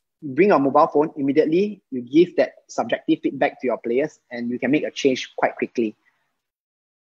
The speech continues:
Yeah. And the next one, Runmatics, is also created under the same sci-,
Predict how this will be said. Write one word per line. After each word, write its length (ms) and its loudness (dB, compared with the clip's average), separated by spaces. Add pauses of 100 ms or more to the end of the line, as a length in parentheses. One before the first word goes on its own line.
(640)
Yeah. 80 -12 (1600)
And 380 6
the 60 6
next 260 -4
one, 240 0
Runmatics, 720 -6
is 140 -10
also 440 -2 (340)
created 540 0 (380)
under 420 0
the 540 -4 (840)
same 480 -2 (220)
sci-, 360 -6